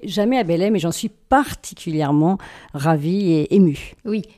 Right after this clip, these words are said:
Speaker 2: je sais que c'est, c'est un village qui, qui vous tient à cœur, puisque c'était toute votre enfance.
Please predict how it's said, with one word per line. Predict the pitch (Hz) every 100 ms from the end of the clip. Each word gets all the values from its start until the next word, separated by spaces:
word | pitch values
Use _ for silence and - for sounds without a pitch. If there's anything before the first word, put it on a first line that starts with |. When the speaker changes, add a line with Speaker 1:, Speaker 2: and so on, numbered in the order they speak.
| _
Speaker 2:
je | 185
sais | - 214
que | 208 180
c'est, | 175 165 156 151 151
c'est | - 160
un | 156
village | 147 165 131 180 -
qui, | 143 139
qui | - 151
vous | 147
tient | 147 160 143
à |
cœur, | - 151 147 170 175
puisque | 147 - 151
c'était | - 143 143
toute | - 143
votre | 160 - 147
enfance. | 143 - 135